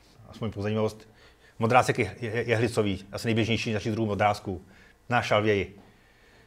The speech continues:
Když ho skvetou, tak jsou ty stráně na šárce úplně celé modrofialové. Nádherné, nádherný pohled.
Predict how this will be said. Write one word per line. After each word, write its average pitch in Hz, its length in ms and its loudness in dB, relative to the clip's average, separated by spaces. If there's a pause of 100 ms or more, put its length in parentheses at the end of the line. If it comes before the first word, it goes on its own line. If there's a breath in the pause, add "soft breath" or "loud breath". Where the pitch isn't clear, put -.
(120)
Když 113 160 0
ho 104 80 -2
skvetou, 117 340 2
tak 107 100 -2
jsou 117 140 -2
ty 104 80 -6
stráně 107 400 -2 (1160 soft breath)
na 107 60 -4
šárce 107 320 0
úplně 110 240 -2
celé 113 180 0
modrofialové. 101 640 -4 (200)
Nádherné, 101 500 -4 (100)
nádherný 98 280 -4
pohled. 92 440 -6